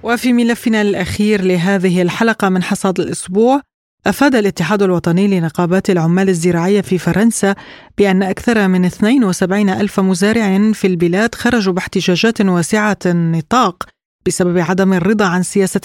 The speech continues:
الحكومة، مستخدمين أكثر من واحد وأربعين ألف جرار زراعي.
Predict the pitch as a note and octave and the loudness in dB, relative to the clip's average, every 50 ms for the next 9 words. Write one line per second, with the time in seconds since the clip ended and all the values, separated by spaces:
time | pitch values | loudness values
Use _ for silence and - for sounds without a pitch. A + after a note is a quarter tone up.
0 | F3+ F3+ F3 - G#3 - - A#3 A#3 A3 G#3 G3 G3 G3+ G3 G3 - - - G3 | -2 -2 -2 -2 -4 -2 0 0 2 2 2 2 2 0 0 -2 -2 -4 -6 -6
1 | - - G3 G3 F#3+ G#3 B3 B3+ A3 F#3 F3 - - E3 - - - - F#3+ F3 | -4 -2 0 0 2 2 2 2 2 0 -2 -2 -4 -6 -6 -4 -4 -2 -2 0
2 | F3 F3 F3+ F3 F3 F3 G3 A3+ B3+ - A3+ F#3+ F#3 F#3 F#3 E3 - F3 F3 F#3+ | 0 0 0 0 0 0 0 0 0 0 0 0 0 0 0 -2 -2 -2 -2 0
3 | F#3+ A3 A3 G3+ F3+ - G#3+ A#3 - - G3+ F#3 F3+ E3+ E3 F#3 G3+ A3 A3+ B3+ | 0 2 2 0 0 0 -2 -2 -2 -2 -2 0 0 0 0 0 0 0 2 2
4 | B3 A#3+ A#3+ A3 A#3 - A3 G#3 E3 C#3+ D3 B2+ | 2 2 0 0 0 -2 0 -2 -2 -4 -6 -8